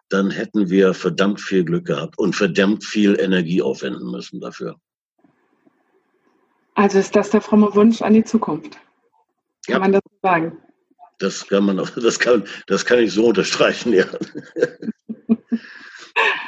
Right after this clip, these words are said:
Speaker 2: Sehr gut. Thomas, ich danke dir sehr. Das war, äh, wie immer ein großes Fest, dich gehört zu haben.
Speaker 1: Dankeschön.
Speaker 2: Und das Vergnügen dazu, dich auch noch zu sehen,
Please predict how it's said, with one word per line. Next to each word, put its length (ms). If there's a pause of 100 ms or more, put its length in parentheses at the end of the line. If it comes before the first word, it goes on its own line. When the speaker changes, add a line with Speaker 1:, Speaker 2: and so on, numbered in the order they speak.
(160)
Speaker 2:
Sehr 300
gut. 240 (920)
Thomas, 360
ich 160
danke 320
dir 80
sehr. 360 (1000)
Das 220
war, 760
äh, 100
wie 120
immer 520 (540)
ein 160
großes 400
Fest, 440 (160)
dich 160
gehört 360
zu 180
haben. 360 (600)
Speaker 1:
Dankeschön. 600
Speaker 2:
Und 100 (240)
das 160
Vergnügen 440
dazu, 260
dich 200
auch 120
noch 200
zu 140
sehen, 380